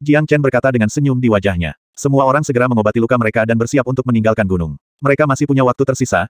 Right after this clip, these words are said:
tetapi tidak ada gunanya terus tinggal di gunung ini. Hari ini, di bawah kepemimpinan Jiang Chen, keluarga yang telah memenangkan pertempuran yang pasti akan mempengaruhi masa depan mereka. Saat ini, semua jenius di generasi muda keluarga Li hampir semuanya hilang.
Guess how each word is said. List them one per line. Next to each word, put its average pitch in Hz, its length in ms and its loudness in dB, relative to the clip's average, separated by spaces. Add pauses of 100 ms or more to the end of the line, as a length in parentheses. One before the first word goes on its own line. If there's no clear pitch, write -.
(120)
tetapi 131 240 0
tidak 123 240 0
ada 110 40 0
gunanya 107 280 2
terus 107 160 -2
tinggal 127 320 0
di 117 80 -2
gunung 113 240 0
ini. 90 160 -4 (480)
Hari 143 320 -2
ini, 139 160 0 (160)
di 147 160 0
bawah 135 160 2
kepemimpinan 117 400 0
Jiang 117 240 0
Chen, 101 240 -2 (160)
keluarga 143 400 2
yang 131 80 2
telah 113 160 0
memenangkan 107 320 0
pertempuran 117 400 0
yang 120 160 -2
pasti 110 240 -2
akan 120 240 0
mempengaruhi 110 400 2
masa 110 320 -2
depan 101 160 -2
mereka. 85 320 -4 (480)
Saat 143 240 -2
ini, 117 240 2 (160)
semua 147 320 2
jenius 127 240 2
di 131 80 -2
generasi 110 320 0
muda 117 160 0
keluarga 107 320 2
Li 107 80 0
hampir 131 320 0
semuanya 104 320 0
hilang. 82 240 -2